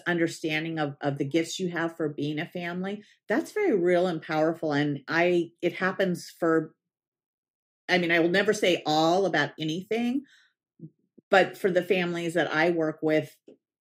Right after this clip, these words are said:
and have for the last decade, that is what happens, is people recognize that that was quite a sacrifice to drag your kid kicking, screaming, and clawing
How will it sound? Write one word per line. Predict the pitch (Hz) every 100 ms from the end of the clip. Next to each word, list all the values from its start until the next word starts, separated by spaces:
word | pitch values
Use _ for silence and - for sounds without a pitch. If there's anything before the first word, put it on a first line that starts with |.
| _
and | 170 165
have | 165 160 160
for | 165
the | 156
last | 151 143 147 -
decade, | 156 151 147 143
that | 147 151
is | 147 147
what | 120
happens, | 143 131 135 139
is | 147 135 _ _ _ _
people | - 202 196 190 165
recognize | 170 170 190 151 156
that | 147 147
that | 156
was | 170
quite | - 196 180
a |
sacrifice | 196 175 170 175 160 165
to | -
drag | 147 151 160
your | 160 151
kid | 175 156 -
kicking, | 190 180 180 175
screaming, | - 170 165 156
and | 143 143
clawing | - 190 170 139 123 120 123 143